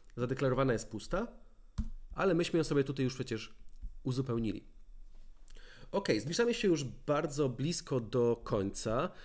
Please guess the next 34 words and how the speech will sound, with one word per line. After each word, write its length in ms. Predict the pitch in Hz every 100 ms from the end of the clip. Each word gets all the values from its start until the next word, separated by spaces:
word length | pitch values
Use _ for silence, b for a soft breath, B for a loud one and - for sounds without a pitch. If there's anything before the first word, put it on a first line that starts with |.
| B -
E, 460 | 113 110 110 110
na 200 | 104 139
tę, 260 | - - 160
na 200 | 143 139
ten 140 | 151
moment, 300 | 147 139 131
na 80 | 139
tej 140 | 139 131
lekcji 280 | 120 -
to 100 | -
już 320 | 120 110 - -
tyle. 360 | 110 101 156 196 B B B
I 100 | 180
widzimy 260 | 190 185 170
się 140 | 160
na 60 | 139
kolejnej, 440 | 147 196 190 139
gdzie 100 | 135
zaczniemy 340 | 131 - 180
sobie 320 | 170 156 151 143 B
sprzątać 560 | - - - - 180 175
pomału 340 | 165 160 147
tutaj, 400 | 139 131 139 135 B B
e, 160 | 120 123
ten 180 | 139 135
nasz 160 | 131
plik. 320 | - - - - -
On 120 | 196
nie 100 | 247
ma 80 | 196
dużo 200 | 160 165
linii, 220 | 202 160
sześćdziesiąt 400 | 156 143 156 143
trzy, 400 | - - 139